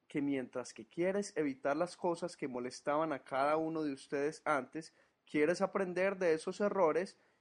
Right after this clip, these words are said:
y no detenerte en ellos o utilizarlos como forraje para otra cosecha de argumentos inútiles. Cuentos de la línea de batalla,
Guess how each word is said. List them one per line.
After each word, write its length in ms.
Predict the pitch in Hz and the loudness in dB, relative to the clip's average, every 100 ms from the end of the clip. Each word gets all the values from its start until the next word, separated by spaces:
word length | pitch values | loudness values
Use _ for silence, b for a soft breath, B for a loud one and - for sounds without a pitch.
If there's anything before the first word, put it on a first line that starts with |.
| b | b
y 140 | 120 | -8
no 220 | 113 120 | -4 0
detenerte 680 | 151 185 196 190 160 156 170 | 2 2 0 0 0 0 -2
en 140 | 180 180 | 0 0
ellos 400 | 147 143 170 - | 0 -2 -4 -4
o 60 | |
utilizarlos 720 | 143 170 170 170 175 180 233 | -4 -2 -4 0 2 2 -2
como 240 | - 165 151 | -4 -2 -2
forraje 560 | - 139 139 139 160 | -2 0 2 2 0
para 240 | 156 151 131 | -2 0 2
otra 280 | 127 139 151 | 0 -4 -8
cosecha 520 | 139 - 135 127 151 | -8 -6 -6 -2 0
de 40 | |
argumentos 560 | 131 120 123 123 143 - | 0 -2 -6 -6 -10 -8
inútiles. 800 | 160 165 151 120 101 80 - _ _ _ _ _ _ _ _ _ _ _ _ _ | -4 -2 -4 -6 -12 -12 -18 _ _ _ _ _ _ _ _ _ _ _ _ _
Cuentos 460 | - 196 202 208 190 | 4 6 6 2 2
de 100 | 160 | 4
la 140 | 143 | 4
línea 400 | 147 170 180 175 | 4 2 2 2
de 120 | 147 | 2
batalla, 680 | 127 123 - 139 107 92 | 2 0 2 0 0 -10